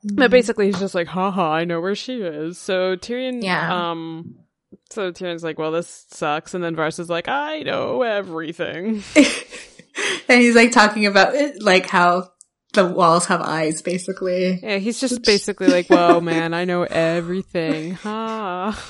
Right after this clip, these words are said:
Speaker 1: And Tyrion is like, okay, so, like, there's, there's, like, kind of, like, a couple of themes, like, in every single one of his Clash of Kings chapters. One of them is, like, "I hate Cersei, but I think she's oddly hot." The
Speaker 2: Oh my
Speaker 1: second is,
Speaker 2: God,
Speaker 1: like,
Speaker 2: don't get
Speaker 1: "I
Speaker 2: me
Speaker 1: like
Speaker 2: started
Speaker 1: Shae.
Speaker 2: on that.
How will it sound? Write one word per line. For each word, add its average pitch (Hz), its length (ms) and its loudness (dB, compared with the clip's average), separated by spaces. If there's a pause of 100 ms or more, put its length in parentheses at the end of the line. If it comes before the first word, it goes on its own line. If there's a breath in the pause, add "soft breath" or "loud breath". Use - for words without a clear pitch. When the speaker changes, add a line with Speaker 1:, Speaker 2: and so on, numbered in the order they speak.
(320 loud breath)
Speaker 1:
And 311 280 8
Tyrion 302 320 8
is 285 220 4
like, 247 280 6 (200 loud breath)
okay, 285 240 8
so, 330 100 6
like, 277 200 6
there's, 320 240 8
there's, 339 180 6
like, 381 240 4
kind 277 220 8
of, 254 180 6
like, 226 200 2
a 233 60 0
couple 220 280 2
of 208 120 4
themes, 208 720 2 (260)
like, 226 200 4 (160)
in 202 120 4
every 190 260 4
single 202 220 0
one 190 80 6
of 196 60 4
his 196 120 2
Clash 185 180 4
of 196 80 2
Kings 196 240 0
chapters. 208 420 2 (320 loud breath)
One 247 160 10
of 330 100 8
them 330 140 8
is, 277 180 8
like, 226 180 8
"I 185 120 6
hate 202 220 6
Cersei, 196 480 2
but 185 100 4
I 175 120 4
think 185 200 -2
she's 185 160 0
oddly 170 300 0
hot." 185 560 4
The - 60 -10
Speaker 2:
Oh - 20 -12 (280 loud breath)
my 226 40 6
Speaker 1:
second 240 360 8
is, 240 80 12
Speaker 2:
God, 208 100 6
Speaker 1:
like, 190 140 8
Speaker 2:
don't 269 140 4
get 214 80 10
Speaker 1:
"I 214 40 10
Speaker 2:
me 214 60 8
Speaker 1:
like 208 160 8
Speaker 2:
started 190 240 4
Speaker 1:
Shae. 196 180 8
Speaker 2:
on 190 60 0
that. 180 340 -4